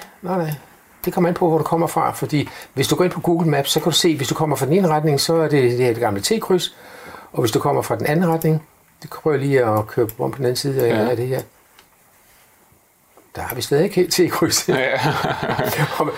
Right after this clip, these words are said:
Speaker 1: og hvis, hvis I, hvis nogen af, af lytterne går ind og kigger her, så vil I jo for øvrigt se, at der står også en af de skulpturer, som er vist i en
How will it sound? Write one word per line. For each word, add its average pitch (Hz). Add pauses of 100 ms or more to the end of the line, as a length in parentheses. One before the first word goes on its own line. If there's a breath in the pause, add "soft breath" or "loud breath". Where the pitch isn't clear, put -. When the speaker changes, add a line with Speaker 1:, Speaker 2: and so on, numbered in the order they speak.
(200 loud breath)
Speaker 1:
og 139
hvis, 131
hvis 139
I, 143
hvis 135
nogen 160
af, 120
af 117
lytterne 151
går 139
ind 151
og -
kigger 143
her, 135 (380 loud breath)
så -
vil 139
I 120
jo 113
for 131
øvrigt 147
se, 151
at 107
der 120
står 110
også 113
en 107
af 107
de 120
skulpturer, 110
som 110
er 104
vist 107
i 117
en 104